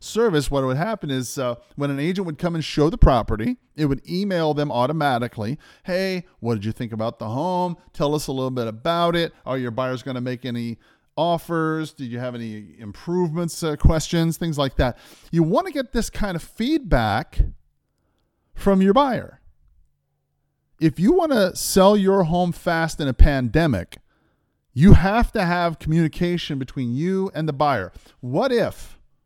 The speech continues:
just the big what if, and you can say, "This is ridiculous, this would never happen,"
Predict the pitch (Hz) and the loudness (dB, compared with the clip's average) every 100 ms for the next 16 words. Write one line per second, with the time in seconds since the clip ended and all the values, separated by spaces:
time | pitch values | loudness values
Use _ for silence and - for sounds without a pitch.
0 | _ - 156 - 143 220 180 214 208 135 | _ -6 -6 -2 2 2 2 0 0 -2
1 | - 139 185 - 349 240 226 170 208 196 | -2 0 0 -2 -4 -2 -2 -2 -4 -4
2 | 160 147 127 151 139 131 - - - 147 | -8 -8 -6 -6 -4 -4 -6 -12 -6 -2
3 | 160 156 139 139 151 143 131 127 117 | 0 0 -2 0 2 2 0 -2 -4